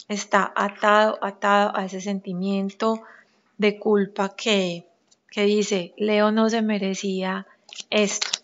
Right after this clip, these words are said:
no se lo merecía". Vamos a ver qué nos dice de la energía de esta conexión. Pues mira, veo que finalmente, eh, se decide, y una vez se decida, o sea, en este proceso está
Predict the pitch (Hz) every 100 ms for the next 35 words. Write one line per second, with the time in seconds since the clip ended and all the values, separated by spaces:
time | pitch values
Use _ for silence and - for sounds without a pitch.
0 | - 208 214 220 220 208 185 180 - 165
1 | 170 196 302 330 269 277 277 - - _
2 | - 247 240 226 247 262 247 226 202 196
3 | - 214 220 226 226 196 190 - 214 226
4 | - - _ - - - 214 208 196 -
5 | - 233 311 359 - _ _ _ _ _
6 | _ _ - - _ _ _ 196 - -
7 | 247 226 220 190 - - _ _ 214 220
8 | 233 269 262 196 - _ _ _ - 247
9 | 240 226 226 247 254 254 285 294 311 -
10 | _ _ _ _ _ _ - 214 208 202
11 | 190 180 175 180 _ _ - 240 226 202
12 | - 214 196 190 262 - _ - 233 220
13 | 208 208 233 233 - 262 247 196 - 240
14 | 233 247 247 233 202 202 240 240 240 208
15 | 208 196 196 240 226